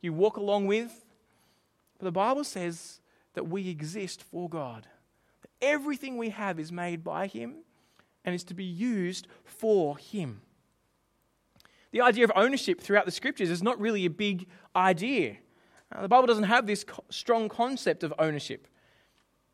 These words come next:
What you see is that we don't really own anything. This is really important to get. We don't own a thing. Look at Psalm twenty-four.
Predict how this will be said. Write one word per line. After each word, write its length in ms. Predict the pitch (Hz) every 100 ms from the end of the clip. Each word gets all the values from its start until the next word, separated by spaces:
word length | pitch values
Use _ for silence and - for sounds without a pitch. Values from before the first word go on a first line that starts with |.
| _ _ _ _ _ _ _
What 180 | - 220
you 60 | 202
see 340 | - 285 277
is 100 | 180
that 120 | 185 202 -
we 160 | 185 220
don't 160 | 247
really 240 | 214 220 -
own 300 | 220 226 214 -
anything. 560 | 247 254 - 160 113 113 _ _ _ _ _ _ _ _
This 100 | 233
is 120 | 240
really 180 | 262 254
important 300 | 247 262 208
to 60 |
get. 240 | 180 127 - _ _ _ _
We 520 | 175 190 247 262 294 - _ _ -
don't 400 | 196 208 202 - _ _
own 460 | 170 175 180 170 170 _ _ _ _
a 60 | -
thing. 360 | - 156 113 104 _ _ _ _ _ _ _ _ _ - -
Look 100 | 226
at 80 |
Psalm 300 | - 214 185
twenty-four. 560 | 170 175 160 - 113 107